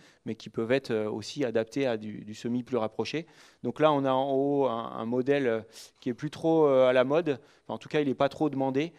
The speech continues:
euh, qui permet à la fois de distribuer des graines et des engrais, euh, et des mottes avec la goulotte centrale là.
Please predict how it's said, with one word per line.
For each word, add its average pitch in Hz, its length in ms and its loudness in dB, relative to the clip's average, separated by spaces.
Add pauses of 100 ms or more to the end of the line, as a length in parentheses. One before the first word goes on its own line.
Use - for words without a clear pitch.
(280)
euh, 113 140 -4
qui 131 160 -10
permet 143 720 -2
à 120 100 -2
la 135 120 4
fois 156 220 2
de 135 120 0
distribuer 131 400 -2
des 131 140 2
graines 139 260 0
et 120 180 -4
des 123 180 0
engrais, 123 340 -2 (640)
euh, 117 320 -2
et 165 140 4
des 151 140 4
mottes 143 360 0
avec 123 260 -4
la 120 120 0
goulotte 127 300 -2
centrale 139 420 -4
là. 151 180 -6